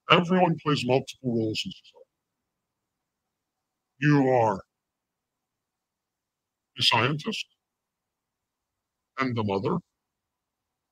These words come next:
and a golfer, and a Roman Catholic, and a lover of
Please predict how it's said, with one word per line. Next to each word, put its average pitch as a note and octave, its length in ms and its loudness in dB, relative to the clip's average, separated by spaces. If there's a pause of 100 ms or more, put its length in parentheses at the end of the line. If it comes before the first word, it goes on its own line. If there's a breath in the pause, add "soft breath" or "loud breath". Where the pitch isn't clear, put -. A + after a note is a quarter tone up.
(100)
and B2 180 -4
a C3 40 -2
golfer, A2+ 600 -2 (1300)
and B2 380 -2
a A#2+ 240 0
Roman A#2+ 380 -2 (100)
Catholic, C3+ 420 -6 (1800)
and C3 500 2
a A#2+ 640 -2 (140)
lover C3+ 640 2 (140)
of B2 580 0